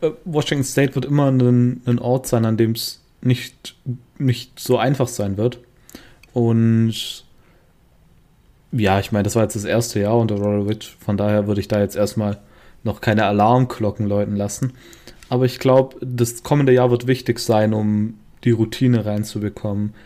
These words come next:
dann wirklich auch mal zu sehen, welche Spieler sind die Zukunft und dann fürs Recruiting ein gutes Fundament zu bauen. Ich glaub, das wird sehr, sehr wichtig sein.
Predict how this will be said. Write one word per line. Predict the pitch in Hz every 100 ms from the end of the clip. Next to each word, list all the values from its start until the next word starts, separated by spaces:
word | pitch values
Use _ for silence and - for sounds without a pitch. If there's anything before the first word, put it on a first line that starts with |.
| - -
dann | 107 110
wirklich | 117 120 113 110 - - - _ _ _
auch | 113 117 117 -
mal | 110 107 104 107 104 - - - - - 208 143 -
zu | 123
sehen, | 113 123 123 120 117
welche | 117 120
Spieler | 120 - 120 113 110 113 - - _
sind | - 120 123 120
die | 107
Zukunft | - 123 120 117 117 113 117 -
und | 98 98
dann | 101 101
fürs | - 104 - -
Recruiting | 110 - 120 117 110 107 - _ _ _ _ -
ein | 104 104
gutes | 110 113 -
Fundament | 113 104 104 107 -
zu | 101
bauen. | 101 98 107 _
Ich | _
glaub, | 113 110
das | -
wird | 107 -
sehr, | 110 104
sehr | 101
wichtig | 104 98 -
sein. | 104 101